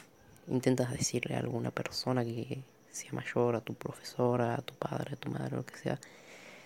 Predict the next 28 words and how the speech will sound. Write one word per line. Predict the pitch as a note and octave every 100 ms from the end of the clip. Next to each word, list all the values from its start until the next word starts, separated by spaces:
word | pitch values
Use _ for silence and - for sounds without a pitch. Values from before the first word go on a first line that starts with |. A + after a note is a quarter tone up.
| - -
detén, | B2+ B2 C#3+ D3+ D3 C#3
detén, | B2+ - E3+ E3+ - - -
dile | C3+ D#3+
que | D#3 - B2 B2
te | B2+
ayuden | - D#3
a | D3
entender | C#3 C#3+ D#3 F3
esto, | - C3+ A#2+
que | C#3
te | -
está | - C#3+
molestando, | C#3 B2+ D#3 C#3+
que | B2+
te | B2
está | - C3 C3+ - - - - - -
arruinando | - C3 B2+ C#3 B2+
tu | B2+
vida, | C#3 C#3 B2
que | -
no | B2
puedes | A#2 C3 B2+
hacer | - C3 C3+
nada, | C3 B2+
que | -
te | C#3
sientes | - B2+ C3 B2+ - - - - -
tan | B2+ B2 A#2+